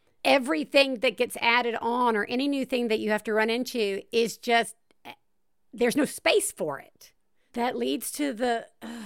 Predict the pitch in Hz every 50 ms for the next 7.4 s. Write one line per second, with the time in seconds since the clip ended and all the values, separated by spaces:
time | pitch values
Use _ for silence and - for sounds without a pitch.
0 | 185 170 - - - - - _ - - _ - 240 247 262 262 262 - - 247
1 | 233 247 240 220 190 - - 240 226 233 214 - 240 220 208 - - 208 202 196
2 | 190 190 185 185 165 180 180 180 - 185 185 180 - - 196 190 190 196 190 165
3 | 190 190 196 175 - - 190 180 180 185 185 185 180 180 175 180 - 185 170 170
4 | 160 - - 190 180 180 180 180 - - 196 190 185 180 185 - - _ _ _
5 | _ _ _ _ _ _ _ _ - 196 196 - - 208 185 165 - - 208 -
6 | 214 208 - 190 190 - - 202 196 190 185 190 180 180 175 175 - - - -
7 | 175 165 165 165 165 165 160 165